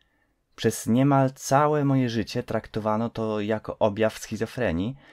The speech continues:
bo w końcu przed dwunastym lipca dwa tysiące czterdziestego ósmego roku statek jeszcze nie wyruszył na Tau Ceti, a dopiero dzisiaj ma powrócić.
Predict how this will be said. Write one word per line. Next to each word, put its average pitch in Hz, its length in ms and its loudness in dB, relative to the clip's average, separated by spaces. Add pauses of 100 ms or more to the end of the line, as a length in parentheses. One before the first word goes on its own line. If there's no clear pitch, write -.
(320)
bo 110 80 -4
w - 80 -10
końcu 127 400 -2
przed 110 300 -4
dwunastym 110 500 0
lipca 110 320 -2
dwa 104 160 -4
tysiące - 380 -6
czterdziestego 113 540 -4
ósmego 110 360 -4
roku 98 260 -6
statek - 460 -6
jeszcze 113 240 -6
nie 117 120 0
wyruszył 117 400 -4
na 80 140 0
Tau 76 200 -6
Ceti, 95 460 -6 (500)
a 98 100 -2
dopiero 101 380 -4
dzisiaj 98 340 -6
ma 98 140 -2
powrócić. 120 720 -8